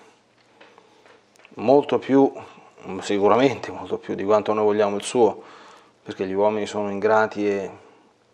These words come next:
indifferenti dinanzi al suo immenso amore, no? Quindi sicuramente molto più di quanto lui vuole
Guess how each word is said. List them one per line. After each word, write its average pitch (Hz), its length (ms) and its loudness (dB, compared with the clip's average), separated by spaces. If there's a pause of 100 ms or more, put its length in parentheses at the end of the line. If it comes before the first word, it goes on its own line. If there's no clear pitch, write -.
(360)
indifferenti 104 760 -2
dinanzi 101 300 -6
al - 80 -8
suo - 120 -10
immenso 104 360 -10
amore, 101 300 -12
no? 110 220 -10 (720)
Quindi 98 240 -12
sicuramente 101 720 -2
molto - 260 -8
più - 140 -10
di 95 100 -8
quanto 98 320 -4
lui 95 160 -6
vuole 95 460 0